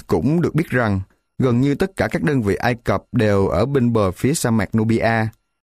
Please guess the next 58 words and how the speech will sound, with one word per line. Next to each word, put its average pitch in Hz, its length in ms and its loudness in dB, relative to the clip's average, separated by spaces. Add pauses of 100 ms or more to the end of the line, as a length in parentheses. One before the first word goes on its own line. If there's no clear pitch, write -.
(160)
nghĩa 117 140 2
là 147 160 0
phía 151 180 0
bờ 139 240 0
tả 107 120 0
ngạn 127 240 0
của 127 120 -2
sông 123 240 0
Nin. 120 200 2 (640)
Để 110 120 2
tránh 175 240 0
đụng 110 200 2
độ 95 120 2
với 139 140 0
họ, 90 380 0 (320)
chỉ 147 100 2
cần 127 340 0
đi 139 100 2
theo 135 220 0
bờ 127 220 2
hữu 104 180 2
ngạn 98 280 0
và 95 180 0
tránh 151 220 2
những 123 120 2
thị 98 200 0
trấn 135 240 0
cùng 95 240 0
những 101 180 2
điểm 113 220 0
cư 127 140 0
dân 117 260 0
tương 110 200 0
đối 127 140 2
lớn. 123 300 0 (580)
Tuy 156 240 2
chuyện 98 280 0
đó 120 180 2
có 135 120 -2
thể 104 160 0
khiến 151 280 0
cho 160 100 0
đường 110 220 2
đi 123 140 2
xa 127 160 -2
hơn 123 260 0
nhiều, 98 280 2 (460)
vì 123 280 2
từ 127 240 2
Wadi 139 320 0
Halfa 131 340 -2
trở 117 180 -2
đi, 131 280 0 (380)
dòng 127 220 0
sông 143 300 0
tạo 90 140 -2
thành 110 180 0
một 110 140 0